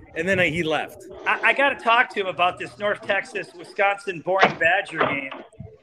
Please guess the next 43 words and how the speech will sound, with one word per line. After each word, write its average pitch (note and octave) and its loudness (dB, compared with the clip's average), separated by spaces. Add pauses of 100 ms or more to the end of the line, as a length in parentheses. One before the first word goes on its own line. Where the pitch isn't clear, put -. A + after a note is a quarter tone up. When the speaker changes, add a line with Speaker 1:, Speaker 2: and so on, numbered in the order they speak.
(920)
Speaker 2:
I E3 0
wanna G#3 0
talk F#3+ 0
to E3+ -12
him D#3 -12
about C#3+ -6
that C3 -8
game B2 -10
coming D3 -2
up. B2+ -8
We D#3+ -8
gotta F3+ 4
have E3 4
a - -12
little C#3+ -6
bet, C3 -4
a - -20
little C#3+ -6
wager. B2 -6 (960)
Speaker 1:
Are C3+ -4
you D#3 2
a D#3 -4
big D#3+ 0
North D3+ -2
Texas D3+ -4
fan? F3 2
You F3+ 0
know, F#3 2
it's F3+ -2
Speaker 2:
Oh, C#4+ 0
I C#4 6
Speaker 1:
the - -2
Speaker 2:
went G3+ 2
to F#3+ 0
Speaker 1:
first D#3+ -2
time F#3 4
we've - 6
ever C4 6
Speaker 2:
college F#3 4
Speaker 1:
played. E3+ 2
Speaker 2:
here. G3 6
I've B3+ 2
gone, B3+ 6